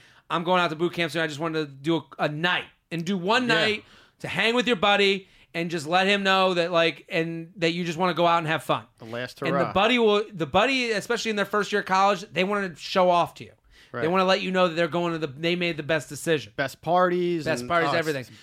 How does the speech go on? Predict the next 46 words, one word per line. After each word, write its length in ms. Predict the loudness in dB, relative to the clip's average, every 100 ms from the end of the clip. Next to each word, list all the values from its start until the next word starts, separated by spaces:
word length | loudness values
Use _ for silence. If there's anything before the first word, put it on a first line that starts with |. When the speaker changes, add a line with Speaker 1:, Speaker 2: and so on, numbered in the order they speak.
| -12
Speaker 2:
college 240 | -4 -4 -4
Speaker 1:
So, 40 |
Speaker 2:
is 40 |
the 80 | -10
best. 320 | -12 -12 -12 -6
Speaker 1:
and 240 | -4 0
then 220 | 0 2
while 160 | 2 4
you're 160 | 4
there, 440 | 4 4 6 4 2
maybe 320 | 0 2 2
something 260 | 0 0 2
will 80 | 0
happen, 280 | 0 -2 -2
but 100 | -2
at 80 |
least 400 | 2 2 2 -2 -18 _ _ _ -8
you 140 | -2
get 140 | -2
the 100 | -2
local 460 | 0 2 2 2 2
home 260 | 4 2 0
stuff 320 | 0 0 0
that 80 | -6
you 120 | -2
work 260 | 0 0 2
on 200 | -2 0
first. 560 | 0 0 0 -6 -18 _ _
Speaker 2:
What 380 | -8 0 2 2
if, 480 | -2 -4 -6 -20 -20 _ _
what 180 | -8 -8
if 80 | -6
his 160 | -12
friends 360 | -10 -10 -10 -10
are 40 |
far 280 | -12 -10 -10
away 260 | -6 -8 -8
at 80 | -12
college? 520 | -18 -20 _ -20 -20 _ _ _ _
Speaker 1:
Make 220 | -4 -4 -2
one 240 | -4 -4
trip. 280 | -8 -14 -12
Do 140 | -4 -2
at 80 | -2
least 220 | -6 -6
one. 160 | -16